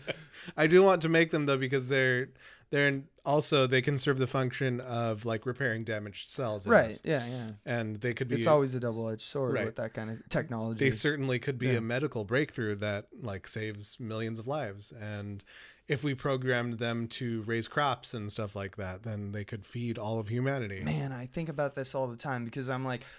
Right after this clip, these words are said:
Speaker 2: someone was telling me, uh, they were just like, "Yeah, if I didn't take these pills,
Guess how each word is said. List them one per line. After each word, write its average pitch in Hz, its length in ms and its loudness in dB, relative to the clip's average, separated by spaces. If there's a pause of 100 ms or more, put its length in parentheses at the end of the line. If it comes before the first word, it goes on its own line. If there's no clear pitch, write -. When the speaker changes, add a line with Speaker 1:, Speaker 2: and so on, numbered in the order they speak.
(220)
Speaker 2:
someone 240 340 6
was 175 160 2
telling 160 380 4
me, 131 320 -2 (220)
uh, 120 400 0
they 139 120 -2
were 135 180 2
just 131 240 -2
like, 127 240 0
"Yeah, 139 200 4
if - 120 -4
I 143 140 4
didn't 139 240 -2
take 127 240 -4
these 117 200 -4
pills, 117 380 0